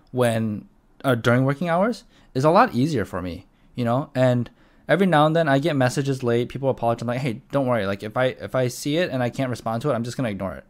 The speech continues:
And you'll hear it, uh, you'll, I'll respond to you tomorrow morning," or something like that. But, uh, I realize for me, it's not necessarily,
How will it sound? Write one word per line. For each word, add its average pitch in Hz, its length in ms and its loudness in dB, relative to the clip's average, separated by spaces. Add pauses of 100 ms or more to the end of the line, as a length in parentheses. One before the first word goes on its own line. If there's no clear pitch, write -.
And 101 300 -8
you'll 110 200 -4
hear 117 320 -2
it, 107 180 -8
uh, 104 240 -2 (480)
you'll, 117 320 -2 (160)
I'll 123 180 0
respond 113 440 -2
to 117 80 -4
you 107 80 -2
tomorrow 101 240 -6
morning," 85 260 -6
or 82 40 -14
something 90 200 -14
like 95 120 -14
that. 78 200 -12 (480)
But, 113 340 4 (280)
uh, 107 480 -2 (460)
I 120 60 -4
realize 175 580 0 (400)
for - 240 0
me, 165 220 2
it's 139 160 -2
not 139 240 4
necessarily, 147 640 0